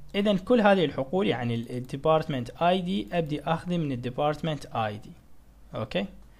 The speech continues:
آه، ال edit text name أخ-، أبدي أخذه من ال edit text name. إذن أبدي أرجع هنا وأدخل على ال run designer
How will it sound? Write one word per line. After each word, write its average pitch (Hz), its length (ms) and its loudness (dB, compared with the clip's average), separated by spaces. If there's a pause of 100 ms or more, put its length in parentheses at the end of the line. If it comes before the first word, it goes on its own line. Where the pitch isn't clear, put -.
(500)
آه، 117 640 -2 (280)
ال 139 260 -2
edit 180 120 2
text 185 280 -2
name 190 380 0
أخ-، 147 120 0
أبدي 139 220 -4
أخذه 147 280 -2
من 139 100 0
ال 120 120 -4
edit 139 380 -4
text 147 380 -6
name. 98 160 -10 (1300)
إذن 143 180 -2
أبدي 180 260 4
أرجع 139 420 2
هنا 135 300 -4 (1200)
وأدخل 120 320 -6
على 117 240 -4
ال 113 60 -6
run 110 260 -4
designer 135 440 -2